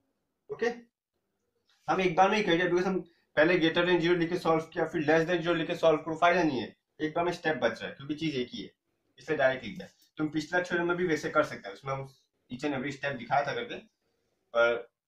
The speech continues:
तुम चाहे तो ऐसे कर सकते हैं पिछला थ्योरम में भी। ओके, तो obviously r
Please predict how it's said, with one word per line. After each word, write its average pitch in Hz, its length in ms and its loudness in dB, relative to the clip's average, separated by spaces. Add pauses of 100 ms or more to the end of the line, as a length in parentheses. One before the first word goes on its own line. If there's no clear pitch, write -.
(160)
तुम 135 80 -12
चाहे 139 240 0
तो 143 120 0
ऐसे 131 220 -2
कर 139 140 -4
सकते 139 280 -8
हैं 156 100 -4
पिछला 123 240 -6
थ्योरम 107 280 -4
में 90 100 -4
भी। 82 140 -16 (200)
ओके, 139 180 -2 (1600)
तो 160 60 0
obviously 220 400 2 (720)
r 160 180 6